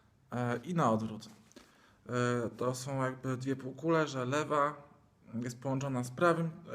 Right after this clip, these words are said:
e, z prawą stroną ciała, prawa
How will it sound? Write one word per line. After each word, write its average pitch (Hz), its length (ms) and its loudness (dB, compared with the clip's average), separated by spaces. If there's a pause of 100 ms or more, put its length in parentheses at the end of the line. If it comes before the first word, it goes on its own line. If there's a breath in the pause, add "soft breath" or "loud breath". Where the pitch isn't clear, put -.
(340)
e, - 40 -12
z - 220 -16
prawą 156 280 4
stroną 151 300 -8
ciała, 147 380 -2 (380 loud breath)
prawa 135 520 2